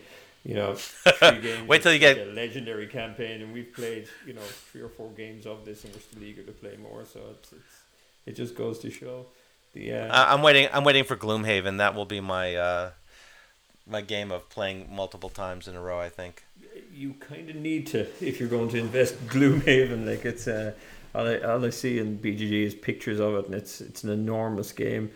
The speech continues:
Speaker 1: The, the, um, uh, but there, there seems to be this whole thing of bigger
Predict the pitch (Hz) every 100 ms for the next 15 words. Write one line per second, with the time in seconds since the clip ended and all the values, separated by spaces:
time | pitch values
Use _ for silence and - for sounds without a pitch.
0 | - - - 107 107 - 113 107 110 107
1 | 107 104 113 143 - - - 165 - -
2 | - 165 - 175 - 170 202 147 123 117
3 | - 120 117 117 123 117 107 107 - 117
4 | 123 123 110 101